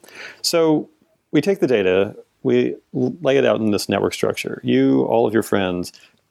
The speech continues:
and essentially the network on your friends, which immediately kind of has this sort of very clustered structure. Um, and, and we said, "Okay, let's try the first thing that's suggested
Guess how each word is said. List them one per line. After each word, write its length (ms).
and 140
essentially 300
the 100
network 640
on 260
your 140
friends, 540
which 220
immediately 460
kind 220
of 80
has 260
this 160
sort 180
of 60
very 220
clustered 640
structure. 380
Um, 440
and, 380
and 80
we 80
said, 140
"Okay, 320
let's 460
try 200
the 120
first 260
thing 240
that's 220
suggested 540